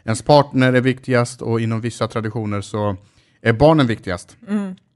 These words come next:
Speaker 1: Eh, d-, det är liksom ha-, så här, vissa par håller ihop för barnens skull. Då är
Speaker 2: Just
Speaker 1: de
Speaker 2: det.
Speaker 1: liksom det, eh, det allra, eh, viktigaste. Men, eh, det vi ska prata om, det är faktiskt en relation som är ännu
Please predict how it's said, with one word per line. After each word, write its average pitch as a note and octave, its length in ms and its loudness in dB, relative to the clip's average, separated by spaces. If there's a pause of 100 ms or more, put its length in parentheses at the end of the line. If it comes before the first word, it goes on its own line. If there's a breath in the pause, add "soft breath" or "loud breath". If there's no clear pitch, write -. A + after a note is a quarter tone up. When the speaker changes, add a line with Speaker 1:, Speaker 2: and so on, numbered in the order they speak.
(180)
Speaker 1:
Eh, G#2+ 300 -2
d-, A#2 260 -12
det A2+ 140 0
är A2 160 2
liksom G#2 280 -4
ha-, G2+ 240 -8 (420)
så - 120 -8
här, G2+ 80 -2
vissa G#2+ 300 -6
par G#2 220 -2
håller A2 260 -2
ihop A2 220 -4
för A2+ 100 -6
barnens G#2+ 680 0
skull. F2+ 400 -12
Då G#2+ 80 -6
är G#2+ 60 -2
Speaker 2:
Just G#2 140 0
Speaker 1:
de G2+ 80 -4
Speaker 2:
det. G2 60 -2
Speaker 1:
liksom G2+ 220 -6
det, G2 160 -2 (600 soft breath)
eh, G2+ 240 -2
det G2+ 140 -2
allra, F#2+ 420 0
eh, F#2+ 600 -10
viktigaste. G#2 680 -6 (440 soft breath)
Men, A2+ 440 2
eh, A2 60 -10 (640)
det B2+ 100 2
vi D#3+ 100 4
ska - 140 -2
prata A2+ 300 -2
om, G#2 120 -4
det C3 160 4
är A#2+ 200 4
faktiskt A2 520 -8
en A2 120 -6
relation G#2+ 320 -6
som A2 140 -8
är - 100 -10
ännu D3 400 2